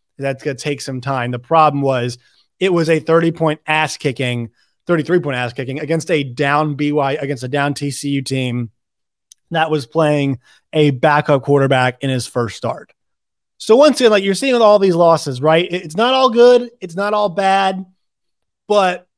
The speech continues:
it's, it is hard times 'cause it's a reminder. Like, I think for Cincinnati and B Y U especially, these games are reminders of how far you have to go in a league like this.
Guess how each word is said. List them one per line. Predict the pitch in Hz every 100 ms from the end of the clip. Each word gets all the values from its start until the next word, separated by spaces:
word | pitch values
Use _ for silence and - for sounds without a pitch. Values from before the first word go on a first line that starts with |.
| _ _
it's, | 190 180 202
it | 196
is | 202
hard | 175 196 196 175
times | 190 190 190 165
'cause | 165
it's | 160
a | 156
reminder. | 165 165 170 180 180 160 139 - _ -
Like, | 180 180 156 _ _ -
I | 185
think | 226 202
for | 190
Cincinnati | - 190 165 180 175 175 160
and | 139 139
B | 156 156
Y | 151 143
U | 143
especially, | 127 - 147 143 180 185 175 - _ _ _
these | 143 180 233 202
games | 175 175 175 185 185 - -
are | 147 139
reminders | 139 131 127 139 160 165 180 185 185 - _ _ _ 175
of | 147 139
how | 123 - 170 165 165
far | - 180 170 156
you | 147 151
have | 156 143 123
to | 135
go | 147 143 135 127 135
in | 143
a | 135
league | 135 139 127
like | 131 123 117
this. | 117 - -